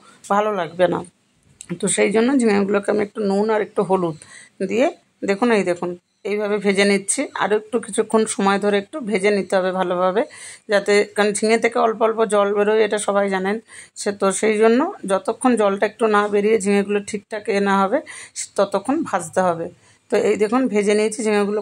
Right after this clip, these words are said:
কত কমে গেছে দেখুন, যে একটু ভাজা হয়েছে, জলটা বেরিয়ে গিয়ে কমে গেছে। দিয়ে ওই কড়াইতেই আমি অল্প করে একটু সাদা তেল দিয়ে দিলাম আর কালো জিরে ফোড়ন দিলাম।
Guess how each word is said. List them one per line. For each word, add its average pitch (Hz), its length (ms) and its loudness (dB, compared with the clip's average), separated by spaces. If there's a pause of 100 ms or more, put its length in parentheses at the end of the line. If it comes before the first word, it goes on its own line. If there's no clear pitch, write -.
কত 202 120 -4 (160)
কমে 220 300 2
গেছে 190 180 0 (100)
দেখুন, 233 220 0 (520)
যে 208 80 4 (120)
একটু 226 160 -2
ভাজা 208 320 2
হয়েছে, 214 240 0
জলটা 202 320 0
বেরিয়ে 208 260 0
গিয়ে 247 160 -4 (120)
কমে 190 280 2
গেছে। 170 240 -4 (500)
দিয়ে 226 160 4
ওই 214 160 4 (100)
কড়াইতেই 214 460 0 (440)
আমি 202 180 -2 (200)
অল্প 208 240 -2 (120)
করে 220 200 0
একটু 262 160 -2 (640)
সাদা 202 280 0
তেল 208 200 2
দিয়ে 202 180 2
দিলাম 240 220 0 (220)
আর 220 140 0 (180)
কালো 190 240 -2
জিরে 185 240 -2
ফোড়ন 185 380 -2
দিলাম। 180 200 0